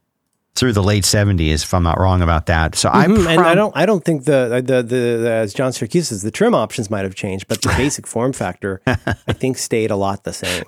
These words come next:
Speaker 1: That's right.
Speaker 2: The Pacer looked like a fishbowl, and, and the Gremlin looked like, you know, uh, I don't know, like, if, if, if a fishbowl was, uh, public housing.
Speaker 1: So when he got this vehicle, he had me come with him to the dealership,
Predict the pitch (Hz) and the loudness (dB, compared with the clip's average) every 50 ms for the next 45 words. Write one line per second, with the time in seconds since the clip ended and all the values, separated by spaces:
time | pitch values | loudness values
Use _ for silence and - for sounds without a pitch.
0 | 104 - 113 110 101 104 117 113 104 104 104 - - - - - - - - - | -2 0 0 2 2 2 2 4 4 2 2 0 -4 -8 -12 -10 -10 -10 -10 -12
1 | - _ _ - 131 127 - 139 147 143 - 185 160 151 147 147 151 147 - - | -16 _ _ -4 -2 0 2 2 2 2 4 4 4 4 4 2 2 0 0 -2
2 | 127 120 110 - - - 104 98 92 98 101 - _ _ _ _ _ _ _ - | -4 -4 -4 -4 -4 -2 -2 0 -2 -2 -4 -6 _ _ _ _ _ _ _ -8
3 | 110 117 127 123 127 123 117 117 120 113 113 123 123 127 127 120 120 117 117 110 | -6 -6 -4 -2 -2 0 0 0 0 0 0 0 0 0 0 0 0 -2 -4 -4
4 | - 113 107 104 - - 117 107 101 101 101 98 98 98 - - - - - 101 | -4 -4 -4 -4 -4 -6 -4 -4 -4 -4 -4 -4 -6 -6 -6 -6 -6 -6 -6 -6
5 | 98 87 92 101 98 98 90 90 90 104 101 - 110 101 113 113 101 107 104 - | -6 -6 -6 -6 -6 -6 -6 -4 -6 -6 -6 -6 -6 -6 -6 -6 -6 -8 -8 -8
6 | - 113 - - - - - - 113 - - 117 110 101 101 101 101 98 95 95 | -10 -12 -12 -12 -12 -10 -8 -8 -8 -6 -6 -4 -4 -2 -2 -2 -4 -4 -4 -4
7 | 95 95 101 104 95 90 90 92 95 _ _ _ _ _ _ - 98 90 98 92 | -6 -6 -6 -6 -6 -6 -6 -8 -10 _ _ _ _ _ _ -8 -6 -6 -6 -6
8 | - 87 82 85 82 85 - - _ - - - 139 135 139 156 156 143 156 208 | -6 -8 -8 -8 -8 -12 -14 -14 _ -4 0 2 2 2 2 2 2 2 0 -2
9 | 214 - 165 147 160 165 147 - 139 127 - - 127 120 120 120 117 - 110 90 | 0 0 2 2 2 0 0 0 -2 -2 0 0 0 0 2 0 0 0 0 2
10 | 80 80 82 92 107 - _ _ - - _ _ _ _ _ _ _ - 101 135 | 2 2 0 -2 -4 -8 _ _ -20 -20 _ _ _ _ _ _ _ -4 -2 0
11 | 147 147 156 160 160 156 139 135 135 135 117 - - 127 113 113 113 110 - 117 | 2 2 2 2 2 2 2 0 0 0 0 0 0 0 2 2 0 0 0 0
12 | 104 101 98 - 101 101 98 98 107 107 110 110 101 - - - 90 85 82 87 | 0 0 0 0 0 0 0 2 2 2 2 2 0 0 0 0 0 0 0 -2